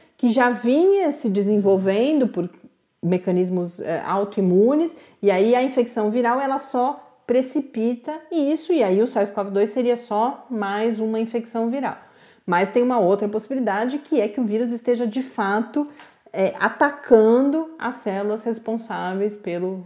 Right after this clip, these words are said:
eh, pela produção de insulina, por todo o processo metabólico ali que acaba resultando na diabetes. Então, esse é mais um tema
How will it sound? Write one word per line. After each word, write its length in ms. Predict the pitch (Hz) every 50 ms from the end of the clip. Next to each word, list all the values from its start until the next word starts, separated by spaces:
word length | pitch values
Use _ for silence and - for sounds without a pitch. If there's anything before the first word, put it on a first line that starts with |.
| 196 -
eh, 140 | - 170 160
pela 220 | 165 185 165 160
produção 400 | 165 170 160 160 - - 170 160
de 100 | 165 190
insulina, 800 | 196 196 - - 320 294 262 254 262 277 294 269 240 202 180 185
por 160 | - 196 190
todo 260 | - - 214 214 240
o 40 | 233
processo 520 | 233 240 233 226 - 214 202 202 202 -
metabólico 580 | 190 190 196 208 190 185 175 175 170 185 185 -
ali 280 | 190 196 196 208 208 - - - - _ _ -
que 80 | -
acaba 340 | 196 196 196 190 185 180 185
resultando 680 | 190 202 196 196 208 202 202 - 165 165 170 175 180 175 - _ _ _ -
na 180 | 175 170 170 170
diabetes. 460 | 175 185 185 185 160 - - - -
Então, 240 | 165 - - 175 175
esse 160 | 180 185 -
é 40 | 196
mais 280 | 190 185 180 196 233
um 120 | 247 247 254
tema 400 | 254 - 180 185 185 190 190